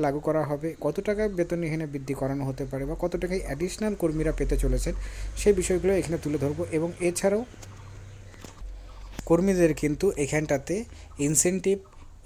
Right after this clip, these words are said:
এবং স্মার্টফোন কবে দেওয়া হবে, এই বিষয় নিয়েও আপডেটগুলো রয়েছে, সেগুলো আলোচনা করবো। তাই ভিডিওটি শেষ পর্যন্ত দেখবে এবং দেখার পর নিজস্ব মতামত অবশ্যই জানাবে। আর যদি ভিডিওটা ভালো লাগে, লাইক করবে, চ্যানেল নতুন থাকলে চ্যানেলটিকে দেখবে, নিচে দিকে সাবস্ক্রাইব লেখা রয়েছে, just সেটাকে ক্লিক করে রাখবে, ঠিক আছে? তো চলো, সমস্যা না করে মেন বিষয়টা ভিডিওতে আলোচনা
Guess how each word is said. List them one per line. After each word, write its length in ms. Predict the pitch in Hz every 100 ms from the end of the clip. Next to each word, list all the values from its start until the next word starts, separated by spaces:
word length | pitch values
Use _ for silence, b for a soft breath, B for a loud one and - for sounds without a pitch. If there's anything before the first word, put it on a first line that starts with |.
| 147
এবং 140 | 175 180 -
স্মার্টফোন 440 | 151 143 - 175 170
কবে 160 | 135 139 139
দেওয়া 160 | 143 139
হবে, 160 | 156 147
এই 60 | 160
বিষয় 180 | 160 175
নিয়েও 140 | 208 160
আপডেটগুলো 400 | 131 143 143 147 127
রয়েছে, 200 | 123 - 170
সেগুলো 180 | 143 151 147
আলোচনা 280 | 135 139 139
করবো। 180 | 135 135 170
তাই 80 | 147
ভিডিওটি 220 | 135 147 175
শেষ 100 | 185 -
পর্যন্ত 180 | 196 180
দেখবে 220 | 160 160 175
এবং 100 | 156 147 131
দেখার 180 | 147 143
পর 80 | 143
নিজস্ব 220 | 139 131 139
মতামত 260 | 135 135 135
অবশ্যই 280 | 127 - 127
জানাবে। 220 | 123 131 202 B B B -
আর 60 | 131
যদি 100 | 175
ভিডিওটা 200 | 175 175 160
ভালো 100 | 165
লাগে, 120 | 165 160
লাইক 120 | 160
করবে, 140 | 180 170
চ্যানেল 140 | 165 143
নতুন 140 | 143 127
থাকলে 160 | 160 160 -
চ্যানেলটিকে 360 | 139 135 151 151
দেখবে, 160 | 147 156
নিচে 120 | 160 156
দিকে 120 | 151
সাবস্ক্রাইব 300 | 139 - 160 147
লেখা 120 | 127 135
রয়েছে, 160 | 147 175
just 140 | -
সেটাকে 220 | 151 175 185
ক্লিক 160 | 151 -
করে 140 | 139 131
রাখবে, 200 | 120 113 127
ঠিক 100 | 170 175
আছে? 160 | 175 135 B B B B -
তো 60 | 131 127
চলো, 140 | 156 185
সমস্যা 220 | 170 170 175
না 40 | 170
করে 100 | 180 170
মেন 100 | 156
বিষয়টা 220 | 147 170 156
ভিডিওতে 220 | 143 147
আলোচনা 240 | 139 160